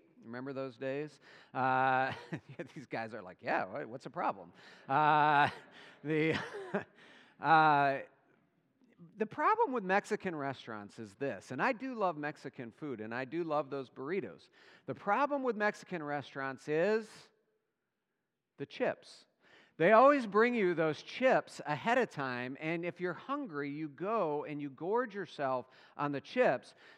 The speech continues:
so that by the time the burrito comes, you're not hungry.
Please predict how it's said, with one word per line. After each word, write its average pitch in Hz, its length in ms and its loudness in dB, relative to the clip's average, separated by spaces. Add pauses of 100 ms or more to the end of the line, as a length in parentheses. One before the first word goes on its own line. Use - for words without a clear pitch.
(100)
so 202 120 2
that 214 220 6
by 214 120 4
the 202 160 0
time 269 580 -2
the 208 120 0
burrito 190 680 2
comes, 135 920 -8 (1200)
you're 214 120 -4
not 240 220 -2
hungry. 226 480 -8